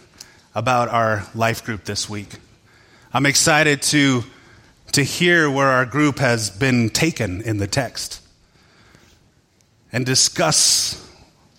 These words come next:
what Jesus is trying to teach us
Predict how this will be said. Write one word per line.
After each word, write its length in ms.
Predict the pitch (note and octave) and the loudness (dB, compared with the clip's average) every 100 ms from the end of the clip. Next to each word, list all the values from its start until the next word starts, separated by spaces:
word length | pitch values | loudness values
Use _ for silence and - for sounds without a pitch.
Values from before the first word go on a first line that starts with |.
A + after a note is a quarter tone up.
| _ _ - | _ _ -4
what 240 | B2+ A#2+ | -2 -2
Jesus 460 | C3+ C#3 B2+ A#2+ G#2+ | -2 0 0 -4 -6
is 160 | G#2+ | -6
trying 400 | - C3+ B2 B2 | -4 -2 0 -2
to 120 | A2 | -4
teach 360 | G#2 - C#3 - | -8 -4 -4 -4
us 520 | G#2 - - - - | -8 -8 -8 -8 -14